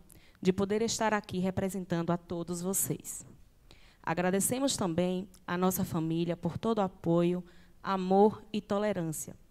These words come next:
Quando precisamos abdicar de alguns momentos para dedicarmos à nossa formação, saibam, também foi por vocês.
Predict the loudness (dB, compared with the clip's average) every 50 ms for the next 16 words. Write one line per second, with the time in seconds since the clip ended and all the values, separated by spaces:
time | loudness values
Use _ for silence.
0 | -20 -20 -20 -20 -20 -18 -4 0 2 2 2 2 0 0 -2 -2 -4 -4 -2 0
1 | 0 2 2 2 2 2 2 2 0 -2 -2 -2 0 0 0 0 0 -2 -2 0
2 | 0 2 2 2 2 2 4 6 6 6 6 4 2 2 2 0 -2 -2 0 0
3 | 0 0 -2 -2 -4 -4 -4 -2 -2 -2 -2 0 0 0 0 2 0 0 -2 -2
4 | -2 0 0 0 0 -2 -4 -4 -2 -2 -2 -2 -2 -4 -6 -10 -14 -20 -20 -20
5 | -20 -20 -12 -6 -4 -2 0 2 2 2 2 2 2 0 -2 -2 -4 -10 -20 -20
6 | -10 -4 -2 -2 0 2 2 2 2 0 -2 -2 -2 -2 0 0 0 0 0 0
7 | -2 -2 -4 -6 -8 -8 -8 -10 -12 -12 -14